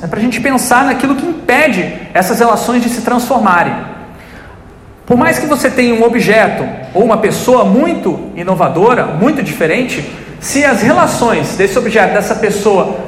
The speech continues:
não forem também habilitantes, essa inovação ela pode morrer na praia, ela pode nem chegar a ser implementada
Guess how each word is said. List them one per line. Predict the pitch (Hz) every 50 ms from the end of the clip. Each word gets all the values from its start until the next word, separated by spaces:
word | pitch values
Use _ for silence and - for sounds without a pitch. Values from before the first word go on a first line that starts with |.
| - 190
não | 220 294 320 -
forem | - - 240 240 226 196 185 180
também | - 240 240 226 208 - - 240 269 262 - 170 - - - - - - - - -
habilitantes, | - 196 214 196 233 202 190 175 - 214 240 269 262 - - - - - - - - - - - -
essa | 175 208 220 - - 254
inovação | 240 240 226 233 214 - - 220 226 247
ela | 247 240
pode | 226 - 220 220 220 220 220 240
morrer | 247 247 233 190 170 180 214 240 247 - - - - -
na | 233 247
praia, | - 262 254 262 285 277 - -
ela | - - 190 208
pode | 220 233 233 220 240
nem | 240 285 349 370 -
chegar | - - 330 320 233 185 226 233 247 285
a | 277
ser | - - - 240 240
implementada | 240 208 220 226 233 240 233 - 165 151 139 127 120 -